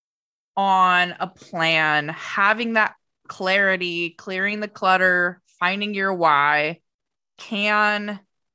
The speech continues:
ultimately, will ultimately help you trust yourself more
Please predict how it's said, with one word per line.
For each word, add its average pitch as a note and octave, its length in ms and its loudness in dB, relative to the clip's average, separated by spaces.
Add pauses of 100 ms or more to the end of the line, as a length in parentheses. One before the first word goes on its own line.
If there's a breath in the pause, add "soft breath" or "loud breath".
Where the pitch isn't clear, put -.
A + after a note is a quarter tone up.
(140)
ultimately, F3+ 680 -2
will G3 440 4
ultimately F3 960 -4 (580)
help C4+ 340 -2
you E4 120 -4
trust F3 500 -4
yourself G#3 800 -2 (120)
more F3 760 -2